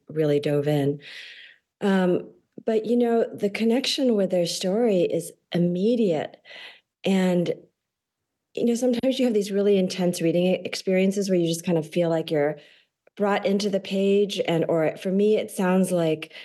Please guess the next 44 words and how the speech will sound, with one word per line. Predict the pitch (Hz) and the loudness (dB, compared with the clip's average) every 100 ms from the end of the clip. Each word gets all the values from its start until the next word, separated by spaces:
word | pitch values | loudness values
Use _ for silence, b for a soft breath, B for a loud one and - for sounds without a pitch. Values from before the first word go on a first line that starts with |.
| B | B
it, | - 208 | -4 -2
it, | - | -2
it | 202 202 | 0 2
really | 233 240 | 2 2
is | 180 | -2
a | |
sound, | 165 - 160 165 156 147 | -6 -2 0 2 2 2
like | 147 147 | 0 -4
hearing | - 180 175 170 160 | -4 0 2 2 0
the | 147 | 0
voice | 151 147 139 139 - - | 0 0 0 -4 -10 -6
of | 151 143 | -4 -2
these | 151 143 143 - _ - | 0 0 -2 -10 _ -4
narrators. | 160 151 151 143 135 135 - B B 170 | 0 2 2 2 0 -2 -6 B B -8
At | 175 | -2
that | 160 156 | -2 -2
point, | 180 151 - 160 | -2 0 0 0
I | |
knew | 156 156 151 | 0 2 2
it | 143 - | 0 -2
just | 165 151 151 | -4 -2 -2
as | 143 | -4
William | 151 156 147 147 | -2 0 0 -2
Kraft | 147 143 143 - | -2 -4 -4 -4
being | 151 143 | 0 2
the | 139 | 2
narrator, | 135 135 131 131 131 B B | 2 2 0 0 -2 B B
but | - | -4
hearing | 180 208 208 202 185 170 170 B B | -2 0 2 2 2 -2 -6 B B
that | 165 - | -6 -4
voice | 170 180 185 - | -2 0 -2 -2
in | 160 | 0
my | 160 147 - | 2 0 0
ear, | 208 202 | 2 2
it | 127 | 0
was | 160 180 | 0 0
not | 190 196 - | 0 0 0
like | 190 - | -2 0
anything | 175 190 190 180 | 0 0 2 2
I'd | 151 | 0
heard | 147 165 170 | -2 -2 0
before. | 226 226 269 285 320 320 B B B | -2 0 0 2 0 -4 B B B
It | - - | -6 -4
felt | 214 202 202 202 | 0 2 0 -2